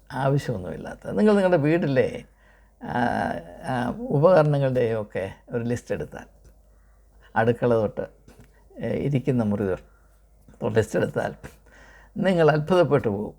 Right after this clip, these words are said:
ഉള്ളതിൻ്റെ പത്ത് പെർസെൻറ്റ് പോലും നിങ്ങൾ ഉപയോഗിക്കുന്നില്ല, ബാക്കിയെല്ലാം ജങ്കായിട്ട് അവിടെ ഇരിക്കുകയാണ്. നമ്മുടെ ജീവി-, നമുക്ക് വളരെ സിമ്പിളായിട്ട് ജീവിക്കാൻ കഴിയും.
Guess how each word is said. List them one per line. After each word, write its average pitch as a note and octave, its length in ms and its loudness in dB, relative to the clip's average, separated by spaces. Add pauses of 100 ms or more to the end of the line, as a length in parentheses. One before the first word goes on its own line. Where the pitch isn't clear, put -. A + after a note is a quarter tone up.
ഉള്ളതിൻ്റെ D3+ 680 4 (320)
പത്ത് C#3+ 380 -2
പെർസെൻറ്റ് B2 520 0
പോലും A#2 320 0
നിങ്ങൾ A#2 160 -2
ഉപയോഗിക്കുന്നില്ല, G#2 580 -6
ബാക്കിയെല്ലാം C3 600 0
ജങ്കായിട്ട് A#2+ 520 2
അവിടെ F#2 160 -2
ഇരിക്കുകയാണ്. - 440 -10 (1500)
നമ്മുടെ C4 180 -4
ജീവി-, G#3 240 0
നമുക്ക് F#3+ 240 -4
വളരെ D#3+ 280 6
സിമ്പിളായിട്ട് D3 640 2
ജീവിക്കാൻ G2 520 -8
കഴിയും. D#2 260 -12